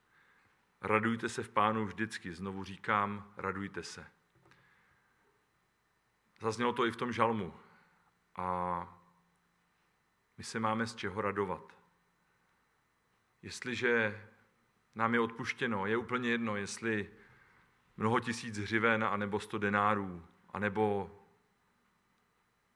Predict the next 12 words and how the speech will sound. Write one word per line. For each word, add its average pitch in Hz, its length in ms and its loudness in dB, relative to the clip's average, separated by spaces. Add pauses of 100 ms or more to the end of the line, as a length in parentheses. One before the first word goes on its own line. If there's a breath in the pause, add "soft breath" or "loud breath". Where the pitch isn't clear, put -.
(280)
něco 110 220 -4
daleko 113 340 2
míň, 98 380 -6 (1400 soft breath)
tak 107 140 -6
se 120 120 -4
máme 110 300 2
z - 80 -10
čeho 104 240 -2
radovat. 95 560 -2 (2000)
A 104 80 -4
ta 110 340 4
radost 110 520 0